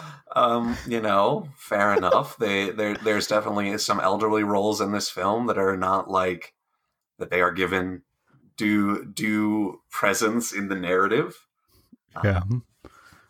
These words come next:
Speaker 1: there's a lot of really subtle character things that, uh,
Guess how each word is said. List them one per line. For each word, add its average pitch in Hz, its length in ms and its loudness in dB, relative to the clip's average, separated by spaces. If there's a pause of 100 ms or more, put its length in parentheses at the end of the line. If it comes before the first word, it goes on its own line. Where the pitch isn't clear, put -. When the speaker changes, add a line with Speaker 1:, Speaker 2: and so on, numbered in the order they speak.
(500)
Speaker 1:
there's 143 140 2
a 147 40 2
lot 156 200 4
of 139 80 -6
really 139 200 -4
subtle 120 420 0
character 113 580 -2
things 135 560 -6
that, 101 340 -6
uh, 95 360 -2